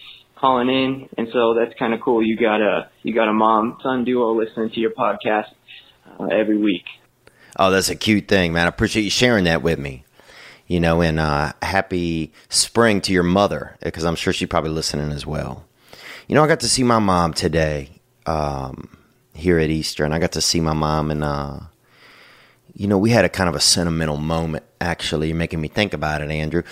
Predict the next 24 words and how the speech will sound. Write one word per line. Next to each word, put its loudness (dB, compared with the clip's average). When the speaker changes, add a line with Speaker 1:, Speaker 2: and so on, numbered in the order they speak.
Speaker 2:
So 0
I 2
appreciate 0
you -2
sharing 4
this, 2
because -6
now 2
you're 0
making -2
me 0
think -8
and 0
making 0
me 0
feel 2
a -6
little -4
bit. -4
You 0
know, 6
my 6
mom 4
was, 2